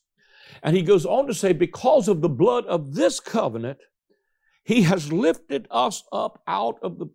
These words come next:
uh, as prisoners. He's lifted us. He, I've sent forth thy prisoners out of the pit where there is no water."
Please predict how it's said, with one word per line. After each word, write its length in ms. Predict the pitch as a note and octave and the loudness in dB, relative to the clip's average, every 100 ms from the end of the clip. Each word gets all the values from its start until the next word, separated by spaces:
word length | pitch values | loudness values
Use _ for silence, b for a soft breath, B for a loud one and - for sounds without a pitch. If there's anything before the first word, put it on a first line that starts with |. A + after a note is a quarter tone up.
| _ _ _ | _ _ _
uh, 140 | - F#3 | -6 -4
as 220 | F3 C#3 | -4 -6
prisoners. 580 | - B3+ D4 F#3 D#3 C#3+ B B | -6 -6 -4 -4 -6 -8 B B
He's 240 | G#3 E3 | -2 0
lifted 380 | B3 - C4 - | 0 -2 -2 -6
us. 360 | G#3 G#3+ - - _ _ _ - | -2 -2 -4 -16 _ _ _ -8
He, 220 | D#3 - | -6 -4
I've 200 | E3+ F3+ | -2 -2
sent 360 | - C4+ C#4 - | -4 -6 -6 -4
forth 200 | A#3+ A#3+ | -2 -2
thy 240 | D#3 G3+ F#3 | -2 -2 -2
prisoners 680 | - C4+ D4+ F3+ C#3 D#3 C3+ - | -4 -4 -2 -4 -4 -4 -6 -6
out 320 | G#3 C4+ A3+ | -2 -2 0
of 100 | E3+ | -2
the 80 | F3+ | -4
pit 380 | - B3 - _ _ _ _ _ | -2 -2 -2 _ _ _ _ _
where 280 | - D3+ B3 | -4 0 2
there 200 | B3 B3 | 2 0
is 160 | C4 F#3+ | -2 -2
no 120 | B3 | 0
water." 460 | C4 C#4+ D4 D#3 | 2 2 0 -2